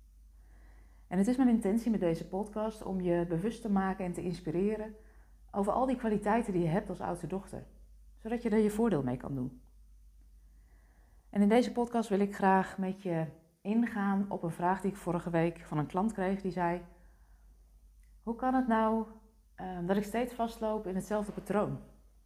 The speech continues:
Ik heb al een aantal keren een nieuwe werkgever gezocht en iedere keer lukt het niet."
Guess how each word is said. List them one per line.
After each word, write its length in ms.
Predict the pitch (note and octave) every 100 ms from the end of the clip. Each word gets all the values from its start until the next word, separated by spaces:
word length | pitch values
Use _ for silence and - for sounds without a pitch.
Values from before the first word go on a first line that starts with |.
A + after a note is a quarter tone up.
| - -
Ik 100 | -
heb 100 | G#3+
al 60 | G3
een 60 | -
aantal 240 | A#3+ B3
keren 180 | A3 G#3+
een 60 |
nieuwe 180 | G#3 G3
werkgever 460 | E3 A#3 - A3+ G#3
gezocht 360 | G3+ G3+ G#3
en 140 | - F3+
iedere 240 | G#3+ A3
keer 200 | G3+ F3+
lukt 200 | F3+ G3
het 120 | -
niet." 300 | C#3 B2+ -